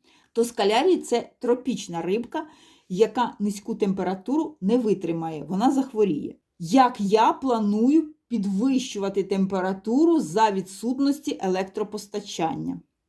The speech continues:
Якщо воно буде вмикатися хоча б так, як вмикається зараз, там три через три, чи три через чотири, чи хоча б кілька разів на добу, е, проблема буде значно зменшена, тому що стоїть,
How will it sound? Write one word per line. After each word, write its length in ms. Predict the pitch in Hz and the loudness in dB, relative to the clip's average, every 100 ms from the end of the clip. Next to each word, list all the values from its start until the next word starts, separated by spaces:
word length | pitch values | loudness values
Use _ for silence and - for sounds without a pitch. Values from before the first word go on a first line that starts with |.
| _ _ _ - | _ _ _ 0
Якщо 420 | 214 226 - 339 | 2 2 2 4
воно 280 | 269 262 262 | 4 6 4
буде 400 | 196 254 302 226 | 4 4 6 4
вмикатися 920 | 196 214 247 247 254 233 208 196 185 | 4 0 0 0 -2 0 -2 -4 -6
хоча 340 | 208 196 247 233 | -4 -2 -2 -2
б 40 | - | -4
так, 260 | - 220 190 | -6 -4 -4
як 200 | 190 190 | -6 -2
вмикається 680 | 202 208 208 185 185 185 185 | -2 -2 0 0 0 -2 -4
зараз, 460 | 190 240 349 370 | 2 2 2 -2
там 360 | - 208 196 196 _ _ - | -4 -6 -6 -8 _ _ -2
три 180 | 269 262 | 0 0
через 320 | 226 196 196 | 0 0 -2
три, 340 | - 240 320 | -2 0 2
чи 160 | - 220 | 0 -6
три 240 | - 269 | -4 -4
через 320 | 247 220 202 - | -2 0 -2 -2
чотири, 640 | 202 196 285 330 220 190 - | -6 -2 0 0 -2 -8 -12
чи 300 | 226 196 - _ | -10 -10 -10 _
хоча 360 | 220 208 320 302 | -8 -4 -2 -2
б 80 | |
кілька 400 | - 285 277 262 | -4 -4 -2 0
разів 520 | 240 247 202 180 - - - | 0 0 0 -4 -4 -8 -10
на 120 | 180 | -4
добу, 500 | 175 185 196 339 - _ _ _ _ _ _ _ _ _ _ _ | 0 0 2 2 0 _ _ _ _ _ _ _ _ _ _ _
е, 140 | - 196 | -4 -4
проблема 920 | 196 240 220 254 339 349 339 - - _ | 4 4 6 4 4 2 -6 -8 -14 _
буде 420 | 190 185 247 277 | -10 -6 -2 -2
значно 520 | 196 208 277 277 262 | -2 -2 -2 0 0
зменшена, 680 | 254 240 233 180 - 170 147 | 4 4 4 0 -8 -12 -12
тому 260 | - 208 240 | -8 0 0
що 300 | 240 220 196 | 0 -4 -6
стоїть, 680 | - - 269 247 240 185 - | -8 -8 -2 0 0 -4 -10